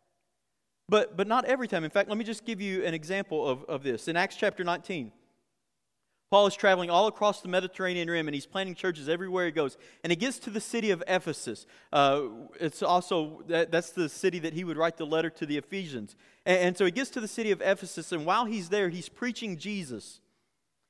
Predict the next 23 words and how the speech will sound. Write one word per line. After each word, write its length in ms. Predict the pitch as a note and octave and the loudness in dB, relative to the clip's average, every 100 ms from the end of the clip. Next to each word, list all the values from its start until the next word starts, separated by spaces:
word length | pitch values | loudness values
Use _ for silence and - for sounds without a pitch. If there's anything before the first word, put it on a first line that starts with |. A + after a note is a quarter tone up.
| _ _ | _ _
And 60 | F3+ | -2
he's 120 | G3+ | -2
preaching 400 | - D4 C#4+ C#4+ | 2 2 2 -2
Jesus 320 | F#3+ A#3 A#3+ - | -2 -2 -4 0
to 120 | A3 | 0
a 60 | |
point 260 | G3+ G#3+ F#3 | 2 -2 0
where, 260 | F#3 F3 E3 - _ _ _ | 2 2 0 -12 _ _ _
where 260 | F#3 F3+ | 6 6
he's 180 | F3+ F#3+ | 4 -2
so 200 | - A#3+ | 2 2
passionate 600 | - - F#3+ G3+ G#3+ G#3 | 2 -2 -2 -2 -4 -4
and 120 | E3+ | -4
convicting 560 | - D#3+ D3+ G#3 G#3 F3 | -6 -8 -2 -2 -2 -6
about 300 | D#3 D3+ D3+ | -2 0 2
it 120 | D#3 | 0
that 140 | D3+ - | -4 -4
people 280 | A#3+ B3+ C#4+ | -6 -6 -8
stop 560 | - A3+ G#3+ - - - _ _ | -2 4 4 2 -10 -20 _ _
following 540 | G3 G3 F#3+ E3+ E3 D#3+ - _ | 4 6 6 2 0 -4 -12 _
the 100 | D#3 | -4
Greek 320 | D#3+ E3+ F#3+ D#3 | -2 -2 -2 2
gods. 540 | D3+ A2 A2 - | 2 2 -4 -14